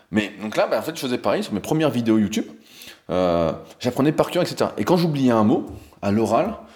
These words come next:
je recommençais, je disais, « Merde, ça va pas », donc il fallait recommencer, et cetera. Alors c'est sûr, ça partait d'un bon sentiment, mais le résultat derrière, bah, c'était pas ce que j'attendais. Et je pense que personne dira que le résultat était super.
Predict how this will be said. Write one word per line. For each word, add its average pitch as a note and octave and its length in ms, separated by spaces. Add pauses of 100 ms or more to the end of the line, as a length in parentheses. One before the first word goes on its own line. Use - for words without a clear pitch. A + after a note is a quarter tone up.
(480)
je C3 100
recommençais, C#3+ 460
je G#2+ 60
disais, « A#2 160
Merde, - 260
ça C3 120
va A#2+ 100
pas », C#3+ 160
donc D3 80
il G#2 40
fallait A#2 120
recommencer, B2+ 400
et - 20
cetera. - 360 (220)
Alors - 120
c'est - 80
sûr, A#2 160
ça A2 120
partait G#2 180
d'un G#2+ 100
bon G2+ 140
sentiment, - 560 (500)
mais G2+ 80 (240)
le G#2 80
résultat A2 320
derrière, C3 300
bah, G#2+ 100
c'était G#2 180
pas B2 140
ce - 60
que C3 80
j'attendais. A2 340 (100)
Et - 40
je - 60
pense A2+ 140
que G#2 60
personne A#2 340
dira G#2+ 240
que A2 120
le F#2 80
résultat G2 280
était A2 120
super. - 420